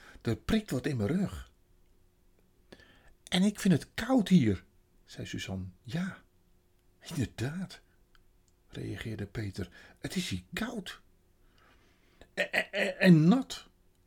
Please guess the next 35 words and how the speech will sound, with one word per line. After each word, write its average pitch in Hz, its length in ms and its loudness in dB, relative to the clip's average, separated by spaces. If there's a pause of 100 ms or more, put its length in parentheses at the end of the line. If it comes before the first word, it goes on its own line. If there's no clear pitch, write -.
(640)
Wat 185 160 -4
is 262 160 4
er - 60 -2
toch - 160 -2
allemaal 196 200 2
aan 156 60 -2
de 143 60 -6
hand? 254 300 -8
Ik, - 320 -10 (420)
aan 185 120 -4
de 190 60 2
hand 262 320 0
hier? 247 440 0
Ik - 140 -4
zit 262 160 0
in 165 100 4
iets 135 180 0
nats. 254 340 4
Het 190 120 -6
lijkt 196 140 6
wel 185 100 8
of 156 60 4
het 139 100 -4
natter 240 320 4
wordt." 233 260 -2 (680)
Hij - 140 -14
kwam 110 200 -10
moeizaam 120 500 -4
overeind. 107 500 -6 (580)
"Kom 160 160 0
mee, 139 260 0
we 135 80 4
gaan 135 140 0
naar 139 100 0
buiten" 120 480 0